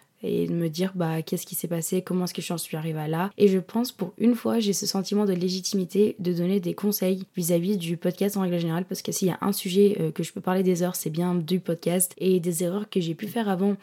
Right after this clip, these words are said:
que j'aurais peut-être voulu éviter, donc si ça peut être les éviter.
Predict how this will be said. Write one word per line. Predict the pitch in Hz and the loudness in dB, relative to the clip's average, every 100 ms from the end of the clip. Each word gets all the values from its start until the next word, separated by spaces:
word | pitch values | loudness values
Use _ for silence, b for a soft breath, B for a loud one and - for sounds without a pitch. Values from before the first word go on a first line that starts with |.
| _ | _
que | - 180 | 0 2
j'aurais | 175 180 180 | 2 0 0
peut-être | - 180 196 | -2 0 0
voulu | 180 175 | 0 -2
éviter, | - 175 170 190 | 0 -2 -2 -2
donc | 165 160 | -2 -4
si | - | -2
ça | 185 | -2
peut | 175 | -2
être | 170 | -2
les | 170 165 | -2 -2
éviter. | 165 156 180 226 | -2 2 8 8